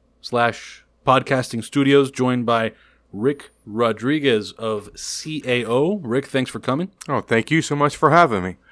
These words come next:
Speaker 1: Always fun to, uh, to meet up with you. I, I had,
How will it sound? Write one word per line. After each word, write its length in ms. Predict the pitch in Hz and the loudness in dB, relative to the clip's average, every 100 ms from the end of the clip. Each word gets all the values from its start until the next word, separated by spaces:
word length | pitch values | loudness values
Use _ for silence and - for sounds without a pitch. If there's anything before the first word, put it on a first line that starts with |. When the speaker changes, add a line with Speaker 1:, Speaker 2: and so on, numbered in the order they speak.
| - | -4
Speaker 1:
Always 300 | 113 117 117 | 0 0 -2
fun 280 | - 120 113 | -4 -4 -4
to, 280 | 127 117 113 | -4 0 2
uh, 160 | 110 | 0
to 140 | 107 113 | 0 -2
meet 160 | 117 | 0
up 120 | 120 139 | 0 0
with 120 | 143 | 2
you. 100 | 123 | 2
I, 100 | 120 | 2
I 180 | 117 143 | 2 4
had, 320 | 139 117 110 | 2 0 -2